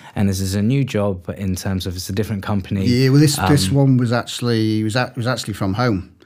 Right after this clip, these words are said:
Speaker 1: Okay.
Speaker 2: Um, I'd broken my ankle playing badminton
Speaker 1: Right.
Speaker 2: a couple of weeks beforehand. Um, and this is what I'm saying about, I, I was actually in the A and E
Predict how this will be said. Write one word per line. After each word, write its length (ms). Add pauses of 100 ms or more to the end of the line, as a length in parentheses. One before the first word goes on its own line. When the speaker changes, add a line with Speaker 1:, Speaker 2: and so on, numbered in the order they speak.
(200)
Speaker 1:
Okay. 340
Speaker 2:
Um, 920 (180)
I'd 220 (320)
broken 500
my 140
ankle 320
playing 260
badminton 540 (260)
Speaker 1:
Right. 260
Speaker 2:
a 60
couple 240
of 80
weeks 220
beforehand. 680 (880)
Um, 800 (420)
and 300
this 160
is 60
what 80
I'm 80
saying 220
about, 220
I, 200 (220)
I 80
was 140
actually 360
in 80
the 280 (120)
A 160
and 120
E 320